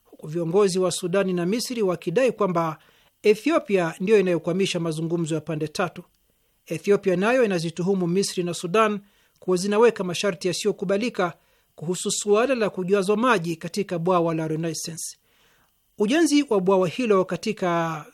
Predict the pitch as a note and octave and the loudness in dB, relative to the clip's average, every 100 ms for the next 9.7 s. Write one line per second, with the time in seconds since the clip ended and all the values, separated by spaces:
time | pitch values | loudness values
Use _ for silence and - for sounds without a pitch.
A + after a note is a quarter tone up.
0 | _ - G3 C4+ B3+ A3+ E3+ F3 E3+ F3 | _ 2 4 4 2 0 0 -2 -2 -4
1 | F#3 F#3+ A3 G#3+ D#3 F3+ F#3 F3 E3+ E3+ | -2 -2 -2 -2 -2 0 2 0 0 0
2 | F#3+ G3+ F#3 F3+ F3 - E3+ F#3 B3+ C4+ | 0 0 0 0 -2 -2 -2 0 0 -2
3 | - F#3 D#3+ - E3 F#3+ F3+ E3+ - F#3 | -4 -2 -4 -8 -2 0 2 -2 -4 -4
4 | G3 A#3+ F#3+ F3+ - _ _ _ _ F#3 | -2 0 0 0 -4 _ _ _ _ 0
5 | F#3 F#3+ G#3 F3 E3+ - G3 F3 E3 - | 2 4 2 2 -2 -2 -2 -2 -6 -8
6 | B3+ A3+ G#3+ - _ _ _ - A3+ G#3 | 0 2 2 -4 _ _ _ -2 0 0
7 | F#3 E3+ F3 D#3 E3 G#3+ F3+ E3+ E3 - | -2 -2 -4 -4 -2 -2 -2 -4 -8 -8
8 | E3+ - A#3+ A3+ E3+ D#3+ - _ _ _ | -10 -8 -6 -2 -2 -2 -6 _ _ _
9 | _ _ D3+ C#3+ C#3+ C#3+ | _ _ -14 -12 -12 -12